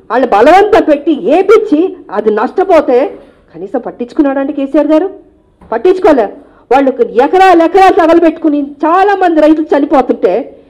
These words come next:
ఇది విడిచిపెట్టంట, అక్కడ బంద్కు support అంట. ఏ మాట మీద నిలబడ్డాడు? ఏం clarity ఉంది మనిషికి? Administration రాదు.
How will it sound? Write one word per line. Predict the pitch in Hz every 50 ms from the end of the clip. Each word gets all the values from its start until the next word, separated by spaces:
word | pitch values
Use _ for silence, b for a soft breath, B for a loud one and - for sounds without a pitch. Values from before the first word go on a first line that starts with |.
| b b -
ఇది | 220 202 208
విడిచిపెట్టంట, | 208 233 277 - 311 311 269 277 - 226 202 214 294
అక్కడ | 285 294 302
బంద్కు | - 185 202 226 262 311 269
support | 226 - - - 196 170 - 175
అంట. | 156 156 - - _ _ _ _ _ _ _ _ _ _ _ _ _ _ _ _ _ _ _ _ _ _ _ _ _ _ _ _ _ _ _ _ _ _ _ _ _ _ _ _ _ _ _ _ _ _ -
ఏ | - 190 247
మాట | 320 349 339 339
మీద | 339 320 311 311 320
నిలబడ్డాడు? | 285 277 269 277 262 262 247 - 254 240 233 - 339
ఏం | 226 294
clarity | 339 - 359 339 330 320 330 320 370 381
ఉంది | 330 269 269
మనిషికి? | 254 247 247 254 247 - 302 - 214
Administration | - - 202 262 311 311 - - 359 339 349 349 320 302
రాదు. | 262 269 269 254 254 254